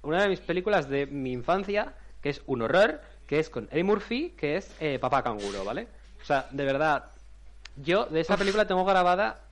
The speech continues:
Speaker 1: muchísimas cosas. Creo que por estrés postraumático. Y porque me gusta Angelica Huston, ¿sabes? O sea, tú, Lars, intentaste escribir un libro y hiciste un, un personaje basado en mí.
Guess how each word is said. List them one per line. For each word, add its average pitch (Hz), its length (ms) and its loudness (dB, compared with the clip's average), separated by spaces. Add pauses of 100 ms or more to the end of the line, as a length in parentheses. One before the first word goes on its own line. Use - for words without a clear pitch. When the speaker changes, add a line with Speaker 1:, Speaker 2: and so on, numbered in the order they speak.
(160)
Speaker 1:
muchísimas 151 460 -2
cosas. - 420 -6 (400)
Creo 147 180 0
que - 80 -4
por 131 140 0
estrés 131 260 -4
postraumático. 123 680 -4 (680)
Y 190 200 4
porque 160 240 4
me 147 100 6
gusta 143 220 4
Angelica 123 380 2
Huston, 107 300 -6 (360)
¿sabes? 139 540 -4 (220)
O - 20 -16
sea, 139 300 2 (120)
tú, 156 320 4
Lars, 156 480 6
intentaste 135 460 0
escribir 131 300 2
un 127 80 4
libro 143 420 2
y 135 80 -2
hiciste 135 640 0
un, 131 240 0 (320)
un 135 480 0
personaje 131 400 0
basado 135 280 2
en 143 100 0
mí. 143 220 0